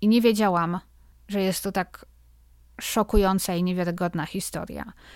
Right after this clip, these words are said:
Jeżeli nie wiecie, o czym jest, nie znacie jej zakończenia, polecam, jeżeli chcecie, jeżeli możecie,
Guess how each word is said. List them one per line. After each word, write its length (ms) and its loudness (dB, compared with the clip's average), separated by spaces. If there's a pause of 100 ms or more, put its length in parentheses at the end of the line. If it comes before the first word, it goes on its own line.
(180)
Jeżeli 280 2
nie 120 4
wiecie, 240 0
o 40 0
czym 180 -2
jest, 280 -4
nie 100 -2
znacie 280 -4
jej 100 -2
zakończenia, 720 -4 (340)
polecam, 560 0
jeżeli 320 -2
chcecie, 320 -4
jeżeli 300 -2
możecie, 600 -2